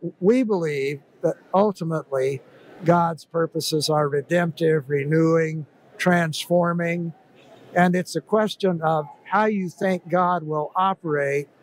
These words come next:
and how to be responsive to the divine initiatives.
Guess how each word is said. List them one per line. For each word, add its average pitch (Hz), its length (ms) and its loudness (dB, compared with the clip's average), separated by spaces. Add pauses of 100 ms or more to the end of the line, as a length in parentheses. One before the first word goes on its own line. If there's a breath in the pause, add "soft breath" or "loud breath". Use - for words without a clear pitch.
(260)
and 160 200 2
how 190 220 2
to 170 100 -12
be 165 380 -2 (300)
responsive 185 880 0
to 165 120 -2
the 147 140 0
divine 170 520 0
initiatives. 147 920 -4